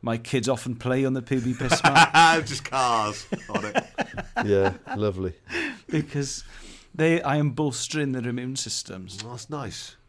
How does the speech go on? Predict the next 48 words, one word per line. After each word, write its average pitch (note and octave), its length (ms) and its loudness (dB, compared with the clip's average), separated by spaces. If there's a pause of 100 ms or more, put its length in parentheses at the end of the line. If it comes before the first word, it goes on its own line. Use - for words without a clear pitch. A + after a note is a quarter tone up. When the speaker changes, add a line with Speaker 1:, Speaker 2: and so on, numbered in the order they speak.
(120)
Speaker 1:
Honest F3 460 4
to A#2+ 40 -6
God, G#2+ 360 -8 (560)
they D#3 140 2
never E3+ 300 6
get A#2+ 180 4
ill, A2+ 140 2
my A#2 180 0
kids. - 440 -8 (180)
That - 240 2
Pubi G3 380 2
bloody G#3 240 2
piss A3 300 0
mat, C#3+ 280 0 (440)
or F#3+ 100 0
the F#3 80 2
play F#3 280 4
zone, B2+ 300 2
as C3 100 0
I C3 80 4
refer B2+ 300 -2
to A#2+ 180 -8
it. C#3+ 120 -4
Speaker 3:
But G#3 140 8
who B3 180 4
think, G3+ 420 6
whoever A3+ 240 6
thought F#3 400 4
that A2+ 120 0
a, A#2+ 80 2
that B2 220 0
a A#2+ 40 2
Cindy C#3+ 500 0
doll E2+ 360 -2 (600)
with A#2 140 4
a A#2 60 8
knitted C3 400 2
woolen A#2 340 4
skirt F#2+ 420 2
and G2+ 80 -2
a G2 60 2
bog G2 320 2
roll E2+ 180 -2
was F2 160 -6
a F#2+ 40 -6
good F#2 280 -4
look? F2+ 320 -4
Speaker 2:
<laughs> - 40 -14